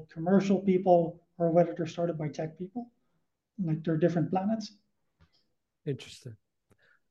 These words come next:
Speaker 2: All right. Well, we could dive into that, but I don't want to.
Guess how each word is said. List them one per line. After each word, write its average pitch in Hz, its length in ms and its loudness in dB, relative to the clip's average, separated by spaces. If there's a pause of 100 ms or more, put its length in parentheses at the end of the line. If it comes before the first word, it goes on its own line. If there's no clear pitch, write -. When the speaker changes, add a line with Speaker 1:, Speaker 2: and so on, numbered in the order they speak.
(360)
Speaker 2:
All 139 120 2
right. 190 260 8 (100)
Well, 175 380 2 (500)
we 170 120 0
could 214 240 6
dive 170 280 8
into 147 180 6
that, 147 200 4
but 147 100 0
I 151 100 4
don't 151 160 4
want 127 200 -2
to. 117 200 -12